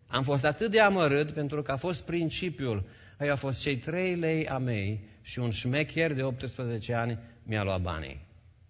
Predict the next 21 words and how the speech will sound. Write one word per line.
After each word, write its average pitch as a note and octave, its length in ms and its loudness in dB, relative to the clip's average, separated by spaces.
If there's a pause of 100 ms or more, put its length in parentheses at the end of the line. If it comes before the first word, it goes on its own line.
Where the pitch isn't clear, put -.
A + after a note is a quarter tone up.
(720)
M-am E3+ 160 6
simțit G#3+ 360 4
amărât. A3 500 12 (1040)
Ai F#3 180 12
vrea A3+ 280 12
când, F#3+ 400 4
dacă F#3 240 8
cineva G3+ 340 8
ți-a G3+ 160 6
furat, G3 320 6
să F#3 180 4
fie F#3+ 280 6
prins A#3 480 6
și G#3 120 0
să G3 140 6
plătească G#3+ 560 10
pentru F#3+ 300 2
ceea F#3 200 4
ce E3+ 100 2
a E3+ 60 4
făcut. D#3+ 540 2